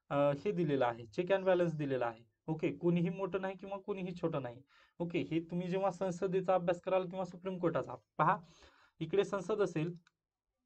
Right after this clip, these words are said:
व इकडे सुप्रीम कोर्ट असेल, तर दोघांना पण समान ठेवण्याचं काम व यामध्ये भांडण वगैरे न होण्याचं काम भारतीय राज्यघटनेमध्ये आहे.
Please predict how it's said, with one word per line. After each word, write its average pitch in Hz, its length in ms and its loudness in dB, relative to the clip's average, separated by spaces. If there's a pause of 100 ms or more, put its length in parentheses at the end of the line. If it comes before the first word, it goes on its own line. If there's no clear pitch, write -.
(680)
व 147 80 0
इकडे 175 280 4
सुप्रीम 185 360 -4
कोर्ट 170 220 2
असेल, 135 260 -2 (360)
तर 170 40 2
दोघांना 214 400 4
पण 226 240 -2
समान 214 360 0
ठेवण्याचं 190 380 -4
काम 170 220 0 (400)
व 170 220 4
यामध्ये 196 460 2 (120)
भांडण 175 280 0
वगैरे 185 340 -2
न 175 40 -4
होण्याचं 165 420 -4
काम 151 180 -2 (420)
भारतीय 165 400 4
राज्यघटनेमध्ये 135 680 -2
आहे. 110 140 -8